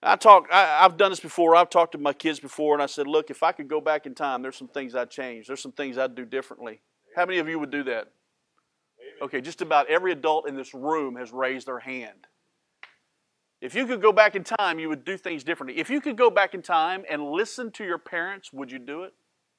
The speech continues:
Speaker 1: How many would do that?
Speaker 2: Amen.
Speaker 1: Did your parents have some wisdom?
Speaker 2: Amen.
Speaker 1: Yeah.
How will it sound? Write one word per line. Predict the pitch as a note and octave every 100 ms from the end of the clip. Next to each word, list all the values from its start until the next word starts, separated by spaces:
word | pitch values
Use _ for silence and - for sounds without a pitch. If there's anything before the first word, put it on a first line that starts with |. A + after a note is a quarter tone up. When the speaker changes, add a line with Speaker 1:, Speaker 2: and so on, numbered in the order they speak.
| _ _ E3
Speaker 1:
How |
many | D3+
would | C3+
do | B2+ C3+
that? | D#3 - _ _ _ _ _ _ _
Speaker 2:
Amen. | A2 C3 - _ _
Speaker 1:
Did | C#3 C#3
your |
parents | - F#3 F3+ G3
have | F#3
some | - E3+
wisdom? | F3 F3+ G3+ G3+ _ _ _ _ _ _ _ _ _
Speaker 2:
Amen. | A2+ B2+ _ _ _
Speaker 1:
Yeah. | C3+ B2